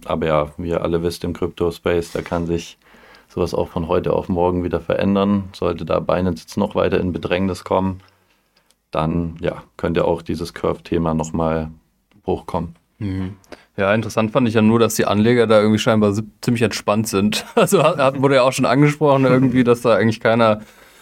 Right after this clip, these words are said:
Speaker 2: äh, Veranlassung sieht, seine Funds da von Binance abzuziehen. Vielleicht glaubt man da C Z und seiner Aussage, dass Funds Safu sind, wie er immer so schön sagt, äh,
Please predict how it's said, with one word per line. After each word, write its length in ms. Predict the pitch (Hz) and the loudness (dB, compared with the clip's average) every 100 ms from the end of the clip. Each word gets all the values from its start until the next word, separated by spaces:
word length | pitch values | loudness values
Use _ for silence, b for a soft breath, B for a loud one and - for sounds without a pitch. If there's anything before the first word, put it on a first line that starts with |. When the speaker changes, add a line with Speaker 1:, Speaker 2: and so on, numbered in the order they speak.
| B B B - | B B B -4
Speaker 2:
äh, 480 | - 107 107 107 107 | 2 6 6 6 4
Veranlassung 640 | - - 123 120 113 117 | 0 2 4 4 4 4
sieht, 240 | 110 117 117 | 4 2 4
seine 260 | 107 107 | 4 4
Funds 400 | 104 110 120 127 | 2 0 0 2
da 140 | 117 110 | 0 0
von 260 | 123 113 | 2 2
Binance 640 | 107 113 120 117 117 117 | 4 4 4 4 2 0
abzuziehen. 640 | - - - 110 - 113 113 | -6 -6 -4 -4 -2 0 0
Vielleicht 320 | 110 101 104 | 0 -2 0
glaubt 220 | 95 98 | -2 -2
man 160 | 101 98 | -2 0
da 280 | 98 98 98 | 2 2 0
C 220 | - 113 | 0 2
Z 320 | 107 113 110 | 4 2 0
und 280 | 65 101 98 | -2 0 0
seiner 340 | 104 98 98 | 0 0 0
Aussage, 360 | 95 107 98 98 | 0 -2 2 2
dass 180 | 98 - | 2 -2
Funds 340 | - 104 104 | -2 -2 -2
Safu 460 | 110 113 135 127 123 | 0 0 2 2 4
sind, 300 | 113 120 117 | 4 4 4
wie 80 | 110 | 4
er 140 | 107 | 4
immer 160 | 110 107 | 4 2
so 80 | |
schön 220 | 107 107 104 | 2 0 2
sagt, 400 | 110 113 107 - | 4 4 0 0
äh, 320 | 101 101 | 2 2